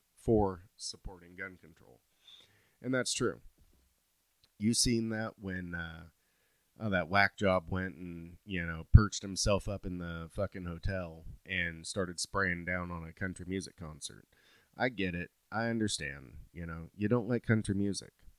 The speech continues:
That's cool. I, I'm, I'm, I, I feel you. A lot of the new country music is garbage. And I'm,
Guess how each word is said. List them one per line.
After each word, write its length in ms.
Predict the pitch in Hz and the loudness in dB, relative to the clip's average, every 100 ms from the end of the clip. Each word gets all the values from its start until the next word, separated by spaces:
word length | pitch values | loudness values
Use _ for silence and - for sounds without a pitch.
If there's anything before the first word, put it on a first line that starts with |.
| _ - - | _ -20 -14
That's 180 | - - | -10 2
cool. 260 | 127 87 71 - | 6 6 2 -12
I, 60 | 92 87 _ 58 | -10 -12 _ -20
I'm, 120 | 80 | -14
I'm, 340 | 87 87 90 - _ - | -8 -4 -4 -6 _ -16
I, 180 | 85 82 82 _ - | -12 -12 -12 _ -12
I 160 | 82 87 | -8 -2
feel 320 | - 139 151 | 2 2 2
you. 180 | 73 - - _ _ _ | -2 -10 -20 _ _ _
A 40 | - | -2
lot 160 | 82 | -2
of 60 | 95 | 0
the 60 | 113 | -2
new 160 | 120 | -4
country 320 | - 127 131 | -2 -4 -2
music 380 | 135 120 107 113 - | 0 0 0 -4 -8
is 200 | 90 90 | -6 2
garbage. 600 | 95 87 80 50 - - - _ | 4 4 2 -10 -16 -18 -18 _
And 400 | 82 82 82 80 76 | -8 -4 -2 -4 -6
I'm, 320 | 80 82 82 | -6 -6 -8